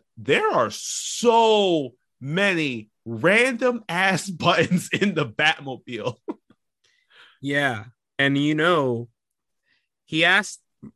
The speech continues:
Speaker 2: he asked Mikey to do it specifically because some of those weapons did kill people.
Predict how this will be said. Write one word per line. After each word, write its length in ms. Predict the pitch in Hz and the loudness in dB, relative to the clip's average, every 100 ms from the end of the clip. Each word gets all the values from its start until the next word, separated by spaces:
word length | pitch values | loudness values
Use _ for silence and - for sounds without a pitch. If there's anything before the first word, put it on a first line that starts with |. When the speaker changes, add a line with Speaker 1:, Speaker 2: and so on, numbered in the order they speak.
| - | -12
Speaker 2:
he 160 | 147 | 0
asked 200 | 175 208 | 2 2
Mikey 280 | 156 156 156 | -2 -4 -2
to 60 | 143 | -6
do 160 | 135 127 | -4 -6
it 60 | |
specifically 720 | 117 117 - 143 156 - 175 165 | -6 -14 -10 -8 -6 -2 -2 0
because 680 | 131 - 160 143 123 117 _ _ _ | -6 -2 2 2 2 -4 _ _ _
some 200 | - 190 | -2 2
of 60 | 196 | 4
those 100 | 156 | 4
weapons 380 | 147 135 120 113 | 0 0 -6 -4
did 220 | 123 113 | -4 -4
kill 240 | 143 123 | -4 -4
people. 440 | 113 101 - 92 | -4 -12 -12 -16